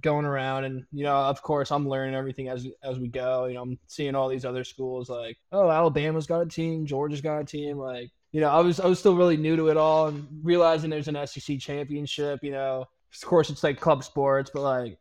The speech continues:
I mean, people in Oxford, they don't know a lot about hockey.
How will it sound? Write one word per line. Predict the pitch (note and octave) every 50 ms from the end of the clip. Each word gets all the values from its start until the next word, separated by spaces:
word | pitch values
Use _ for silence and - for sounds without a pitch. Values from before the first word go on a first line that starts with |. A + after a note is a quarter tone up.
| _ _ -
I | E3+
mean, | D#3+ D#3+ D3+ D3+
people | - F#3+ F#3+ D#3+ F#3 F#3 F3
in | D#3
Oxford, | C#3+ C#3 C3+ C#3 C#3 - - D#3 D3 D3 C#3+ C#3
they | D3 D#3
don't | E3 D#3+
know | D3 D3 D3 C#3+
a | C#3
lot | C3+ C3 C3 C3
about | C3+ C3+ A#2+ A#2+
hockey. | C3 B2 A#2+ B2 B2 - C#3 C3+ C#3 C#3 C#3 C#3